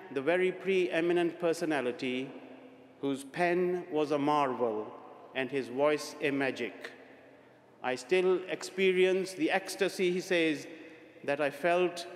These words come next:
by reading the peerless books written by him in refutation of other religions and in support of Islam." Another preeminent Muslim scholar, Mirza Hayrat Delvi,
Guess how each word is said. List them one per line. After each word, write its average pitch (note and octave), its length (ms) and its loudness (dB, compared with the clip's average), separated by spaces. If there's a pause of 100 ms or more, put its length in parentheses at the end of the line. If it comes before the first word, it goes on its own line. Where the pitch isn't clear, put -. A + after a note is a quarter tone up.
(380)
by B2 180 0
reading E3 440 2
the C#3+ 100 0
peerless F3+ 560 2
books D#3+ 400 0
written E3 280 2
by D#3 180 4
him C#3+ 420 0 (680)
in C3 120 -2
refutation D#3+ 800 0
of D#3+ 140 -2
other E3 220 4
religions D3+ 800 2 (400)
and D3+ 260 0
in C#3 140 -2
support D3 600 0
of C3+ 160 -2
Islam." A#2 640 -2 (1000)
Another D#3+ 260 0
preeminent F3+ 680 2
Muslim F3+ 340 2
scholar, F3 420 2
Mirza E3+ 300 2
Hayrat E3 340 2
Delvi, F3 540 2